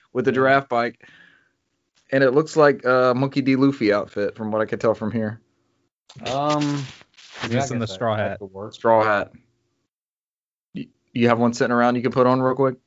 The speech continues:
Speaker 2: Uh, no, unfortunately I don't. I just got the hat. It looks like I'm on a Deadliest Catch.
Speaker 1: <laughs>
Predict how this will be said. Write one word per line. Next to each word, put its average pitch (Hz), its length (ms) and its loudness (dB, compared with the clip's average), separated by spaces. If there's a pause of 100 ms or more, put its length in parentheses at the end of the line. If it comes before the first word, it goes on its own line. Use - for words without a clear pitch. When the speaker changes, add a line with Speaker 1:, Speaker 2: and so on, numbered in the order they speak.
Speaker 2:
Uh, 127 520 -8
no, 110 140 -8
unfortunately 107 440 -10
I 95 40 -8
don't. 95 280 -10
I 101 80 -4
just 95 120 -10
got 98 120 -2
the 95 80 -10
hat. 101 140 -2
It 92 60 -8
looks 95 140 -10
like 95 100 -8
I'm 92 100 -6
on 92 100 -6
a 90 60 -6
Deadliest 92 320 -6
Catch. 95 400 -10 (480)
Speaker 1:
<laughs> 160 80 4